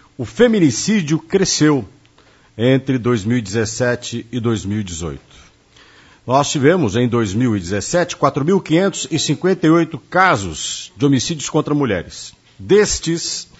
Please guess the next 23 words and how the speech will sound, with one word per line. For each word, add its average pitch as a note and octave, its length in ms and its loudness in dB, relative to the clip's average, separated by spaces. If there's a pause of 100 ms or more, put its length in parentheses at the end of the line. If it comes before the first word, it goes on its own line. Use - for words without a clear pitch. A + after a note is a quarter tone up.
(680)
mil C#3+ 420 4
e F2+ 80 -10
quarenta A#2 380 0
e C3+ 40 2
sete - 600 -2 (520)
foram D#3+ 360 4
feminicídios. C#3+ 1000 -2 (340)
Já G3+ 240 2
em A3+ 80 2
dois D#3 240 2
mil A2 140 0
e A#2 60 -2
dezoito, D3 520 0 (200)
o A#2+ 80 0
número F#3 260 6
de C#3+ 60 2
homicídios B2+ 340 0
contra A#2 220 -2
mulheres C#3+ 420 -2
foram D#3 380 -2
quatro E3 360 -2
mil D#3+ 220 2
duzentos D3+ 720 0